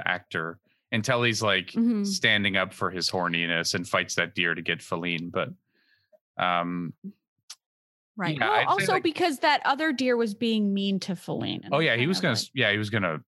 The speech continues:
Speaker 1: rut her. <laughs>
Speaker 2: Rape
Speaker 1: It's like,
Speaker 2: her.
Speaker 1: yeah.
Speaker 2: What'd you, rut?
Speaker 1: Rut her. Yeah. And it's the animal word for rape, isn't it?
Speaker 2: Is it?
Speaker 1: Uh, I could be wrong again. I got, I got stud wrong. I probably got this
Speaker 2: <laughs> I
Speaker 1: one
Speaker 2: mean,
Speaker 1: wrong,
Speaker 2: isn't
Speaker 1: too.
Speaker 2: the majority of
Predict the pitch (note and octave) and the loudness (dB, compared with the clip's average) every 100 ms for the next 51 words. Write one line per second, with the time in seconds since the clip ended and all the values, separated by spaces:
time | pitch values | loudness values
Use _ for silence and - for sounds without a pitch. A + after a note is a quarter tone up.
0 | - F#2 G#2+ A2+ - G2 D2+ G2 - - | -10 0 0 0 -2 -2 0 -2 -4 -2
1 | F3+ F#3 E3 E3+ D3 G3 - _ _ F#3+ | 0 0 2 2 2 -2 -10 _ _ 0
2 | F#3 B3+ B3+ B4+ - F3+ G3 F#4+ - - | 2 2 2 0 0 0 2 0 -2 -14
3 | _ - G2+ G#2 A#2 - - C#2+ C#2 - | _ -12 -2 -2 -2 -6 -4 -4 -6 -12
4 | _ _ _ _ F#2 D#2 D#2+ - _ _ | _ _ _ _ 0 2 0 -6 _ _
5 | _ - G#3+ E3+ D3 - - - - D3+ | _ -2 0 2 0 0 -4 -8 -10 -2
6 | D3 D3+ F#3 F#3 D3 A#2+ B2+ - C3 D#3+ | 0 2 2 2 0 0 -2 -4 0 0
7 | F#2+ F#2+ F#2 A#2 C3+ - _ _ _ _ | 0 -2 -2 -2 -4 -6 _ _ _ _
8 | _ _ _ _ _ _ _ A3+ A3+ G4+ | _ _ _ _ _ _ _ -4 0 2
9 | A#4+ - A#3+ - _ _ _ _ A2 G#2+ | 2 -2 -8 -14 _ _ _ _ -2 0
10 | G#2+ G#2+ G#2 G#2 G#2 - F#2+ D#2+ E2+ E2 | 2 2 0 0 -2 -6 -6 -4 -2 0
11 | E2+ E2 - E2 E2 - B2 C#3+ A2+ A2+ | -2 -4 0 0 0 0 2 2 0 0
12 | B2 B2 G#2+ - - - F2+ G2 F#2 E2+ | 2 2 0 -4 -4 0 0 2 0 0
13 | E2 E2 A#2+ A2+ G#2 F#2 F#3 - - C4+ | 0 0 0 2 2 0 -2 -4 -2 -2
14 | C4+ C4+ D4 F4 F3+ C#4 C#4+ C4 G3+ G#3+ | 2 2 2 -2 0 0 2 0 0 2
15 | A3 A#3 B3+ A#3 | 2 2 2 2